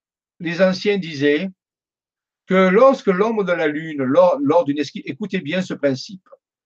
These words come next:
Ce principe a été oublié. C'est un principe oublié que les anciens connaissaient. Lorsque l'ombre de la lune,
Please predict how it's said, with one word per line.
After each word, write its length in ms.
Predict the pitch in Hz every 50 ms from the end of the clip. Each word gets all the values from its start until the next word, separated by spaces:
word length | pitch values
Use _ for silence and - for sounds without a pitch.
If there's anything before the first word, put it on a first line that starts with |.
| _ _ _ _ _
Ce 60 | 143
principe 640 | 147 147 160 160 156 139 135 - 190 185 180 - 160
a 60 | 151
été 320 | 143 143 135 139 151 143
oublié. 680 | 135 143 147 151 160 160 143 143 147 143 143 135 127 - _ _ _ _ _ _
C'est 180 | - 131 135
un 100 | 165 156
principe 480 | 147 - 165 160 147 - 190 156 131 147
oublié 400 | 151 139 143 156 156 170 175 165
que 120 | - 160
les 180 | 151 151 139 147
anciens 380 | 151 147 139 - 165 156 151 135 135 _ -
connaissaient. 760 | - 180 180 175 170 165 143 135 - - - 127 110 95 - _ _ _ _ _ _ _ _ _ _ _ _ _ _ _ _ _ _ _ _ _ _ - - - _ _ _ _ _ _ _ _ _ _ _ _ -
Lorsque 460 | 127 135 147 165 175 175 170 - -
l'ombre 560 | 160 160 151 151 170 170 180 180 175 175 165
de 80 | 151 156
la 160 | 156 156 151
lune, 440 | 151 151 151 147 135 123 113 104